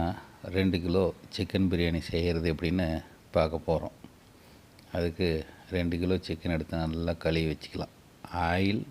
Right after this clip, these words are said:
முந்நூறு எம் எல், பட்டை ரெண்டு கிராம், லவங்கம் ரெண்டு கிராம், ஏலக்காய் ரெண்டு கிராம், ஸ்டார் பூ ரெண்டு கிராம், அன்னாச்சி மொக்கு ரெண்டு கிராம், இலை, பிரியாணி இலை ஒரு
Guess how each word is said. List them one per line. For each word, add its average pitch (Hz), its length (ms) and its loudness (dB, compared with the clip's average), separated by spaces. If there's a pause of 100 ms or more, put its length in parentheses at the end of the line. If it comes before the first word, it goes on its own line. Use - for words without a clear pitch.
(120)
முந்நூறு 85 400 0
எம் 80 140 -2
எல், 82 100 -6 (380)
பட்டை 87 400 2 (500)
ரெண்டு 87 380 0
கிராம், 85 240 -6 (960)
லவங்கம் 104 500 0 (160)
ரெண்டு 85 300 0
கிராம், 82 260 -2 (880)
ஏலக்காய் 98 420 0 (200)
ரெண்டு 85 260 0
கிராம், 87 260 -2 (460)
ஸ்டார் 95 500 0
பூ 131 120 -2 (420)
ரெண்டு 85 240 -2
கிராம், 85 240 -4 (1800)
அன்னாச்சி 101 480 2
மொக்கு - 320 -2 (240)
ரெண்டு 87 260 0
கிராம், 87 240 -6 (540)
இலை, 107 180 8 (460)
பிரியாணி 92 340 2
இலை 82 140 -4 (320)
ஒரு 95 140 2